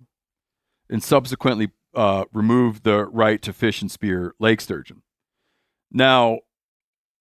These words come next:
the problem with this is people say that, that people would go, and even sturgeon managers in Wisconsin are saying, "You're taking a sledgehammer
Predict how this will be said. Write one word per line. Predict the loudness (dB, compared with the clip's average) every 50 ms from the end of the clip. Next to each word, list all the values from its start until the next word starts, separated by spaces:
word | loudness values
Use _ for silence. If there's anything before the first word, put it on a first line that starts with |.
| _ _
the | -14 -8
problem | 0 2 4 4 4 4 2 0
with | -2 -2 -2
this | -4 -6 -6 -6 -10 -12 -10
is | -8 -8 -6 -4
people | -4 -4 -2 -2 -4 -4
say | -2 0 0 0 0 -2 -4 -6 -6
that, | -6 -6 -6 -6 -6
that | -6 -6 -6 -8 _ _ _ _ _ _ _ _ _ _ _ _ _ _
people | -6 -6 -4 -2 -4 -4
would | -4 -4 -6 -8 -12 _ _ _ _ -4
go, | -2 0 0 0
and | 0 0
even | 0 0 -2 -4 -8 -12 _ _ _ _
sturgeon | -20 -6 -2 0 2 2 0 0 -2 -2 -2
managers | -2 -2 -2 -4 -6 -8 -8 -8 -8 -8 -8 -8 -10 -12 -16 -12 _
in | -6 -4 -4
Wisconsin | -4 -6 -6 -4 -2 0 0 0 -2 -2 -4 -8
are | -8
saying, | -8 -6 -6 -6 -6 -6 -4
"You're | -4 -4
taking | 0 2 2 2 2 0 -4 -8
a | -8
sledgehammer | -8 -10 -8 -4 -4 -4 -4 -4 -4 -6 -4 -4 -4 -6 -6 -8 -10